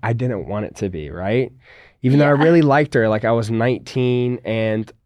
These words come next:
Speaker 1: I had just, uh, started dating after not dating for a really long time in Hawaii. So, like, I kinda wanted to have fun, I guess.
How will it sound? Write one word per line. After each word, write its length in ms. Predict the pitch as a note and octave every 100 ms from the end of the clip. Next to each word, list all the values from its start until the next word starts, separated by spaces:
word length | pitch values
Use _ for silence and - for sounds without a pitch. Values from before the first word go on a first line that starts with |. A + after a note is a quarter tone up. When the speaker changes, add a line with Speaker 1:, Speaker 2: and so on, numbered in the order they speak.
| _
Speaker 1:
I 80 | A#2
had 200 | F3+ E3+
just, 540 | A#2+ D3+ G#3 - - -
uh, 360 | D#3 D3+ D3 C3 _ _
started 400 | - - C3 B2
dating 320 | A#2+ A#2+ A#2+ A2+
after 240 | A2 B2
not 180 | A2 G2
dating 240 | G#2 G#2
for 140 | G2 G#2+
a 20 |
really 220 | G2+ G2
long 200 | F#2+ F#2+
time 220 | G#2 F#2+
in 80 | F#2+
Hawaii. 440 | G2 F#2+ F#2+ F#2+ F#2 - - -
So, 260 | - - A2+
like, 340 | A2 G#2 - - -
I 80 | A#2+
kinda 220 | B2+ B2
wanted 200 | A#2+ A#2
to 60 |
have 180 | G#2+ A2
fun, 220 | - G2
I 100 | A2
guess. 480 | C3 D3+ E3+ - -